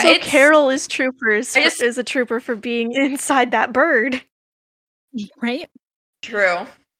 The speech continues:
Speaker 1: But I, I just wanna make a quick note and say that, uh, Big Bird and Easygoing Day, uh, he cr-, he invented cottagecore.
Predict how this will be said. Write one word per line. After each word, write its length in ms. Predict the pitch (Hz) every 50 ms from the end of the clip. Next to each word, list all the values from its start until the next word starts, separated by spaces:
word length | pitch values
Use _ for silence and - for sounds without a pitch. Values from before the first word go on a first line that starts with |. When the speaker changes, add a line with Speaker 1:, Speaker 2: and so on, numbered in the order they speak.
| _ _ _ _ _ _ _ _ _ - - _ _ _ _ _ _ _ _ _ _ _ _ _ _ _ _ _ _ _ _ -
Speaker 1:
But 120 | 247 240 -
I, 300 | - 240 247 240 240 240
I 20 | 247
just 160 | 269 262 -
wanna 140 | 311 285 285
make 160 | 262 277 269
a 40 | -
quick 300 | - 247 233 233 226 214
note 240 | 208 202 208 196 214
and 100 | 214 202
say 300 | - - 202 196 196 196
that, 200 | 190 190 185 185
uh, 280 | 175 170 170 170 170 170 - _ _ _
Big 320 | 226 226 233 226 226 -
Bird 460 | - 208 202 196 190 190 190 190 196 - -
and 180 | 190 190 185 -
Easygoing 640 | - 202 190 185 208 185 185 185 180 185 180 180
Day, 540 | 180 180 170 170 165 165 165 170 180 175 - _ _ _ _ _ _ _ _
uh, 240 | 196 202 196 196 202 202 -
he 140 | - 269 262
cr-, 220 | - - - 311
he 200 | 294 - - 302
invented 560 | 330 311 311 - 269 254 247 - - 269 - -
cottagecore. 840 | - - 190 180 175 170 165 - - - - 160 156 - 156 -